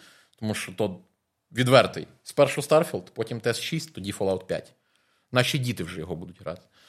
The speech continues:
А, через те з ком'юніті просто каже: "Дядько Філ, заберіть, будь ласка, в Bethesda Fallout і віддайте комусь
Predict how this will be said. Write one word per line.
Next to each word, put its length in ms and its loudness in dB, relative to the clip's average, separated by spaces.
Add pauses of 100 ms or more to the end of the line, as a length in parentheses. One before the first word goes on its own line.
(440)
А, 800 4
через 300 0
те 160 4
з 160 -6
ком'юніті 540 0
просто 340 -2
каже: 600 2
"Дядько 320 2
Філ, 360 -2
заберіть, 440 0
будь 140 -6
ласка, 320 -2
в 60 -10
Bethesda 380 -4 (100)
Fallout 320 2
і 40 -8
віддайте 340 -4
комусь 300 -14